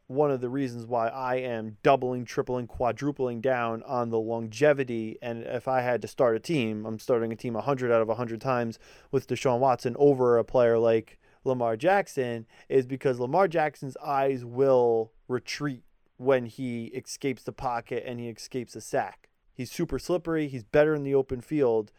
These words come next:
He's better between the tackles than Deshaun Watson. But Watson's ability to keep his eyes downfield and make plays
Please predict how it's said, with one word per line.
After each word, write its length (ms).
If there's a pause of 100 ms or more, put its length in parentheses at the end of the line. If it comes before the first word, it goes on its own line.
(120)
He's 160
better 180
between 320
the 80
tackles 540 (340)
than 180
Deshaun 360
Watson. 580 (400)
But 280 (140)
Watson's 480
ability 680
to 80
keep 360
his 140
eyes 340
downfield 560
and 100
make 200
plays 640